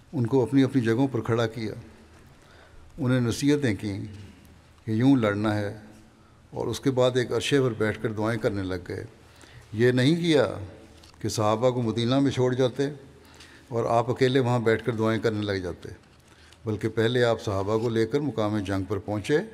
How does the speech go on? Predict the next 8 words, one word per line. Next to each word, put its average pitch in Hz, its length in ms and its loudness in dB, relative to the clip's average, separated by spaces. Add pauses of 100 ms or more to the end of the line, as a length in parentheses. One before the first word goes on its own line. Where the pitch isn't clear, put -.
(880)
फिर 139 180 4
उनको 123 320 -2
तरतीब 117 460 -2 (360)
दी 151 340 0 (760)
और 131 220 2
उनको 120 460 0
नसीहतें 123 560 0
फरमाईं। 135 480 -2